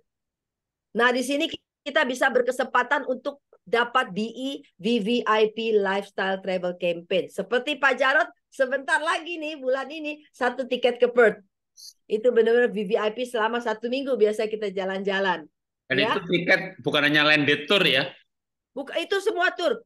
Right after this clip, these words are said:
Speaker 1: Tour makan, tiket jalan-jalan, semua tiket masuk, tour tamasya. Pokoknya kita cuma bawa paspor sama bawa diri.
Speaker 2: Wah, keren, keren. Karena ada juga yang, apa, eh, hadiah, eh, tour, tapi maksudnya land-, landed tournya aja.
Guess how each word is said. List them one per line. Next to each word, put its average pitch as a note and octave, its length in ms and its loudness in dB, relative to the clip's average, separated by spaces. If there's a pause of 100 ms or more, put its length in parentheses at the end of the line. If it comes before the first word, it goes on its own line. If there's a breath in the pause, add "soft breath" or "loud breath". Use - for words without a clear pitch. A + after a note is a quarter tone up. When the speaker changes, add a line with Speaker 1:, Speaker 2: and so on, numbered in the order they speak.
Speaker 1:
Tour D#4 240 -6
makan, D4 400 0
tiket D4+ 280 -2
jalan-jalan, C#4 560 0
semua D4+ 240 -6
tiket C#4+ 320 -6
masuk, C#4 320 -6
tour C#4 160 -6 (120)
tamasya. C4 400 0
Pokoknya C4+ 360 -2
kita D4+ 240 -2
cuma A#3 160 -2
bawa G#3+ 200 0
paspor G#3+ 440 0 (640 soft breath)
sama A3+ 400 0
bawa G3 280 2
diri. F3+ 360 -6 (400)
Speaker 2:
Wah, F2 400 0
keren, E2+ 320 -6
keren. E2+ 240 -8
Karena G#2 320 0
ada G2+ 80 0
juga A2+ 160 0
yang, G#2+ 240 -2 (240)
apa, C3 560 -4
eh, F#2+ 680 -2 (100)
hadiah, G2+ 480 -2 (800)
eh, F#2+ 140 -2 (100)
tour, D3+ 240 2
tapi B2+ 240 0
maksudnya A#2 320 0
land-, G#2+ 320 0
landed A2+ 480 0
tournya A2+ 400 2
aja. C#3 320 0